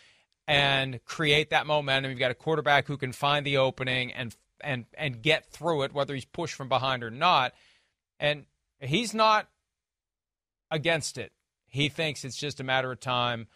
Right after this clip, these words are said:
before defenses find a way to counter it, and other teams maybe develop the same skill set so they can do it effectively, because it does shorten the sticks. It's a hell of an advantage if you can pull it off, because it's not first and ten anymore, it's first and eight.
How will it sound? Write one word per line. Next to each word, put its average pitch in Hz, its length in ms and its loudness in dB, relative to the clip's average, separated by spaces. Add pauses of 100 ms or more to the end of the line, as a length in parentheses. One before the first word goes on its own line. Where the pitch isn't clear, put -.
(200)
before 127 320 -4
defenses 120 560 -6
find 120 260 -4
a 117 40 -8
way 113 120 -6
to 110 80 -10
counter 185 460 0
it, 180 100 -4
and 196 160 0
other 208 220 2
teams 202 280 -6
maybe 185 220 0
develop 180 360 0
the 156 60 -10
same 175 260 -4
skill 202 340 -2
set 151 360 4 (260)
so - 180 0
they 160 160 4
can 160 140 -6
do 156 100 -2
it 156 80 -2
effectively, 165 460 -2
because 185 320 0
it 208 160 -4
does 240 240 6
shorten 208 360 2
the 202 60 -2
sticks. 185 460 0
It's 143 80 -6
a 151 80 6
hell 196 180 8
of 262 60 2
an 269 60 0
advantage 214 380 2
if 143 120 -8
you 160 60 -8
can 143 120 -6
pull 190 220 0
it 190 80 6
off, 135 280 6 (280)
because 160 320 -2
it's 156 160 -10
not 208 180 6
first 240 260 0
and 226 120 -10
ten 196 200 2
anymore, 170 380 0
it's 151 120 -2
first - 420 -2
and 170 180 -8
eight. 131 380 -4